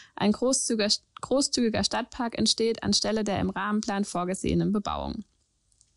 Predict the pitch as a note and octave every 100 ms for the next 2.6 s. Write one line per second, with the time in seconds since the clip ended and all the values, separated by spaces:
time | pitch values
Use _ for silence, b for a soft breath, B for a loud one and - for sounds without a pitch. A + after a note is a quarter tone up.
0 | - B B B B B _ A#3+ A#3+ A#3+
1 | A#3 A3+ A3+ A3+ - - A3+ B3 B3 D#4+
2 | G4 A#3+ A3+ G#3 -